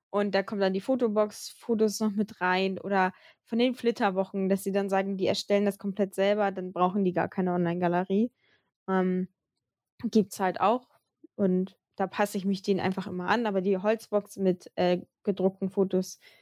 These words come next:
und dem Stick gibt's auf jeden Fall. Und wenn,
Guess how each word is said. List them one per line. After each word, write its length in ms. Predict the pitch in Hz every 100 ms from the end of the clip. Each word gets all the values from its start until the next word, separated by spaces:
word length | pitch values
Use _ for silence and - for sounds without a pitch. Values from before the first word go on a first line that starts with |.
| _ _
und 140 | 202 180
dem 140 | 175
Stick 360 | - - 190 -
gibt's 300 | 196 - -
auf 180 | 180
jeden 160 | 175 170
Fall. 260 | - 160 160
Und 160 | 185
wenn, 200 | 208 220